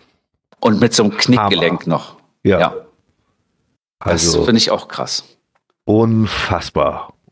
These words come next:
Speaker 2: Also kein U-V-Lampe und ähnliches, aber immerhin schon mal ein Spiegel, magnetische Teleskopstangen. Also
Speaker 1: Ich ha-, ich hab keine magnetische Teleskop-, Teleskopstange.
Speaker 2: Wham, bam. Am besten finde ich das Bild, dass ich der mittleren Dame gleich mal schön in den Ausschnitt gucken kann.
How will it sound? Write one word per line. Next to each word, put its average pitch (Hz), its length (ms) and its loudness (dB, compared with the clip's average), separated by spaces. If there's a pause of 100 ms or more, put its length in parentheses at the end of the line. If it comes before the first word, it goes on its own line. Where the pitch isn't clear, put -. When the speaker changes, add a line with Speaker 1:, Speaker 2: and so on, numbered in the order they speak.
Speaker 2:
Also 78 480 0
kein 82 200 -4
U-V-Lampe 82 500 -2
und 76 100 -2
ähnliches, 80 340 0
aber 87 160 0
immerhin 104 540 0
schon 90 140 0
mal 85 120 0
ein 82 60 -6
Spiegel, 151 920 2 (560)
magnetische 98 1160 2
Teleskopstangen. 139 960 -2
Also 87 460 0 (720)
Speaker 1:
Ich - 180 0
ha-, - 100 -6
ich - 120 -8
hab - 120 -4
keine 170 220 0
magnetische - 480 -2
Teleskop-, - 540 -8
Teleskopstange. 78 720 -4
Speaker 2:
Wham, 98 360 0
bam. 85 200 -2
Am 95 100 -2
besten 131 240 -2
finde 117 180 0
ich 92 80 -4
das 85 120 -18
Bild, 131 260 4
dass 113 120 0
ich 113 120 -4 (400)
der 98 100 4
mittleren 113 520 2
Dame 107 320 2
gleich 101 240 2
mal 101 100 2
schön 107 180 2
in 95 80 4
den - 40 0
Ausschnitt - 420 -4
gucken - 240 -12
kann. - 220 -8